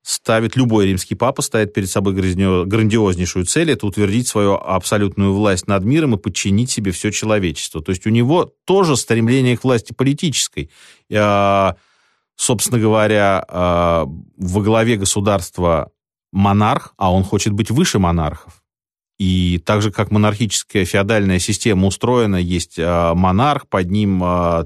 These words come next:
целый табель о рангов от, а, герцога и графа к барону, также и церковь, а, организована от папы, а, через, а, кардиналов к епископам и простым кюре,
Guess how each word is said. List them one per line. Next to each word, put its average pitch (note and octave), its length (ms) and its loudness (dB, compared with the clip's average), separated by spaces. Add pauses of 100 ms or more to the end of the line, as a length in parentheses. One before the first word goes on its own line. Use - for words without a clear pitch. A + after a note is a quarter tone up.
целый F#2 300 0
табель F2+ 320 0
о F2+ 80 2
рангов A2+ 540 -2
от, F2 180 -2 (300)
а, F2 240 -2 (280)
герцога F#2 480 -2
и F#2 100 0
графа F#2 360 -2
к F2 100 -4
барону, G#2+ 440 2
также F#2 540 -2
и F#2+ 300 -2
церковь, - 420 -4
а, F2 180 0 (300)
организована F#2+ 720 0 (160)
от F#2 260 -4
папы, A#2+ 640 2
а, F#2 480 2
через, F2+ 500 -4
а, F2 220 0
кардиналов F#2 680 0
к - 80 -20
епископам G2 680 -2
и E2+ 60 -2
простым G2 420 -4
кюре, A2+ 400 0